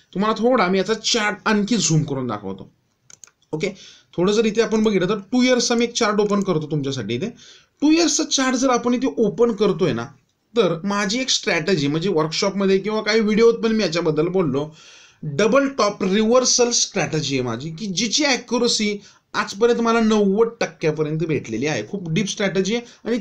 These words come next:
छान पण चालते. ओके, ह्या स्ट्रॅटेजीनुसार मला असं वाटतं की बँक निफ्टी इथून फिरायची शक्यता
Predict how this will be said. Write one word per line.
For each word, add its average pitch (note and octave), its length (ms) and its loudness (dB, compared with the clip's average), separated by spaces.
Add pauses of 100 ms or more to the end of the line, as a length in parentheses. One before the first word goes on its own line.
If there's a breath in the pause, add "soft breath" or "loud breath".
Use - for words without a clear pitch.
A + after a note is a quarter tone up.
छान B3 180 2
पण A#3+ 160 2
चालते. A#2+ 460 -2
ओके, G#3+ 140 -4 (520 loud breath)
ह्या C#4 160 2
स्ट्रॅटेजीनुसार B3 680 0
मला G#3+ 340 2
असं A#3+ 220 2
वाटतं G#3+ 260 0
की A3 320 -10
बँक F3+ 400 -2
निफ्टी F#3+ 440 0
इथून G3 300 -2 (380 loud breath)
फिरायची G#3 520 2
शक्यता F#3+ 480 -2